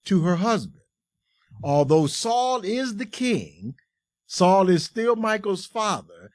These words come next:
and Saul wants David dead, Saul finds that he cannot enlist Michal's support. First Samuel nineteen eleven through eighteen record,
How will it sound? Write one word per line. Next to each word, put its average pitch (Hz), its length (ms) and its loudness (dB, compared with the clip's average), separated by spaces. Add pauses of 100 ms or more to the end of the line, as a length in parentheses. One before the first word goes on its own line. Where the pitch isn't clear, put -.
(260)
and 165 220 2
Saul 214 400 2
wants 202 380 0
David 202 520 2
dead, 95 520 -2 (260)
Saul 180 420 2
finds 110 800 -6 (220)
that 139 180 4
he 156 160 2
cannot 156 640 -2
enlist 185 800 2 (300)
Michal's 123 440 -2
support. - 440 -10 (1080)
First 151 220 6
Samuel 135 320 4
nineteen 151 420 -2
eleven 127 240 -2
through 139 160 -4
eighteen 170 280 -2
record, 101 580 -12